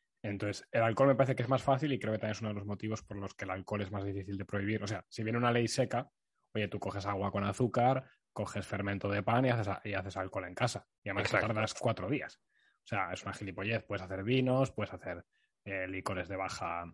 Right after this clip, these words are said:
Speaker 1: de baja graduación. O sea, hasta veinte grados puedes hacer lo que
Speaker 2: Sí, y
Speaker 1: quieras.
Speaker 2: destilar tampoco es complicado.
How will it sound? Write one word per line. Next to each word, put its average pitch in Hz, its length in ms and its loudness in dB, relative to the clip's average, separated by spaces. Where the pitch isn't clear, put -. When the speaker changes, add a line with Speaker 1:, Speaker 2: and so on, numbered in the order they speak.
Speaker 1:
de 90 440 -8
baja 95 260 -4
graduación. 101 540 2
O - 20 0
sea, 110 100 -2
hasta 110 160 -6
veinte 139 240 4
grados 139 340 4
puedes 104 220 -4
hacer 101 140 -4
lo 113 80 0
que 98 60 0
Speaker 2:
Sí, 151 60 4
y 147 40 2
Speaker 1:
quieras. 104 280 6
Speaker 2:
destilar 95 440 6
tampoco 110 280 4
es - 80 0
complicado. 90 600 2